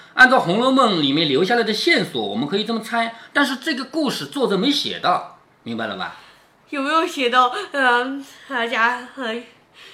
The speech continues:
Speaker 2: 元春死去和，和贾母死去？
Speaker 1: 没有。好，你看啊，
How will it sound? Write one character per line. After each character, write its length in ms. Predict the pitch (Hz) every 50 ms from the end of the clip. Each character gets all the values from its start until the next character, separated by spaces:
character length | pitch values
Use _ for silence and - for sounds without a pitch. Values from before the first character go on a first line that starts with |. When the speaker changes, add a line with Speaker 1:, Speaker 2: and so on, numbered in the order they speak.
| - -
Speaker 2:
元 160 | 247 233 240
春 220 | 269 277 294 285
死 180 | 277 269 240 226
去 160 | 226 254 254
和， 160 | 254 240 233 233
和 140 | 247 240 233
贾 180 | 233 226 220
母 140 | 233 233 254
死 320 | 269 262 - 233 208 196 196
去？ 240 | 190 - 240 220 208
Speaker 1:
没 180 | 131 127 131
有。 180 | 127 113 92 - - _ _ _ _ _ _ _ _ _ _ _ _ _ _
好， 160 | - 151 165
你 140 | 180 185 175
看 140 | 185 196 185
啊， 320 | 175 175 165 - -